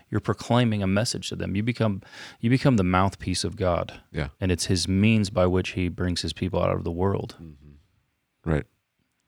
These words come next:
Speaker 2: Uh, number three, your faith is not in vain.
Speaker 1: Yeah, your faith has substance.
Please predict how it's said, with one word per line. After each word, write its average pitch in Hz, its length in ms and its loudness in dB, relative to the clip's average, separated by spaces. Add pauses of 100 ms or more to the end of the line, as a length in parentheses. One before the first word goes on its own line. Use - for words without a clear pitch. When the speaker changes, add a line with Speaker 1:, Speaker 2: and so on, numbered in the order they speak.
(800)
Speaker 2:
Uh, 120 180 12
number 135 260 12
three, 135 280 12
your 110 220 12
faith 127 600 8
is 107 320 8
not 104 480 10
in 98 240 10
vain. 76 460 6 (1400)
Speaker 1:
Yeah, 117 180 10
your 107 140 6
faith 120 220 6
has 110 180 8
substance. - 760 2